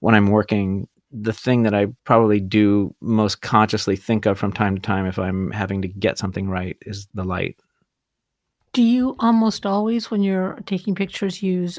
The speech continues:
Speaker 2: another source of light or natural light?
Speaker 1: I really use artificial light a lot. It sort of was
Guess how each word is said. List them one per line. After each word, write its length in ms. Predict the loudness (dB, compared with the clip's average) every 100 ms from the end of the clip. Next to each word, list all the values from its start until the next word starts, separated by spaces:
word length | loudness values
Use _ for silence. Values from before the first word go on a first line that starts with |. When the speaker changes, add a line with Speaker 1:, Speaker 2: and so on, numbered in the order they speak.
| 0
Speaker 2:
another 320 | 4 4 2
source 300 | -2 -4 -4
of 140 | -4 -4
light 260 | -6 -6 -8
or 500 | -6 -4 -2 -4 -10 -4
natural 360 | -2 -2 -6 -8
light? 220 | -10 -12 _ _ _ _ _ _ _ _ _ _ _ _ _
Speaker 1:
I 60 | 0
really 500 | 4 4 4 2 -2 -8 -18 -14
use 440 | -6 0 2 0 -2
artificial 480 | -2 -2 -2 -2 0
light 300 | 0 -2 -4 -8
a 100 | -8
lot. 560 | -6 -2 0 0 -2 _ _ _ _
It 160 | -6 -4
sort 220 | 0 2
of 420 | 2 0 -12 -20 -20
was 460 | -12 -4 -2 -2